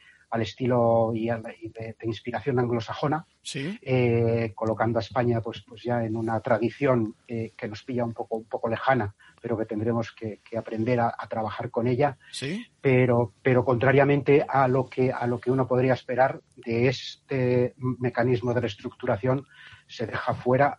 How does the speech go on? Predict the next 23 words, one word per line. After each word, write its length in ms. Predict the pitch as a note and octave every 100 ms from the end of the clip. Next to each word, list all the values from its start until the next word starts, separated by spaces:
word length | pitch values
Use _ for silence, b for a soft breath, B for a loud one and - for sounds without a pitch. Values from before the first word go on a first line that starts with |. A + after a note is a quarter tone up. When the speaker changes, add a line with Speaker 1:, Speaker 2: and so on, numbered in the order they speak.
| _ -
Speaker 1:
a 100 | B2
la 100 | A2+
microempresa, 840 | A2 - A2 G#2 - E3 - - - b b b
a 80 | A#2
la 80 | G#2+
pequeñita. 420 | G#2+ A2 D#3 E3+ _ _ _ _ _ - B B B B B B -
Speaker 2:
Bueno, 240 | D3 C#3+ D3
Amalia, 280 | D#3+ C#3+
¿qué, 200 | C#3 E3+ E3+
cuáles 260 | F#3 F3+
son 100 | F3
tus 160 | D#3+ C#3+
impresiones? 640 | D#3 C#3 B2+ C3 B2 A#2+
Lo 100 | C#3+
tenemos 340 | D#3+ F3+ F3+ -
claro 580 | F3 F3+ F#3 F#3+ F#3+ G3
de 320 | D#3 D3 D#3+
la 100 | D#3
mano, 460 | D#3+ D#3+ E3 E3+
de 80 | D#3+
la 80 | D3+
voz 240 | D#3+ E3
de, 340 | C#3 D3 C#3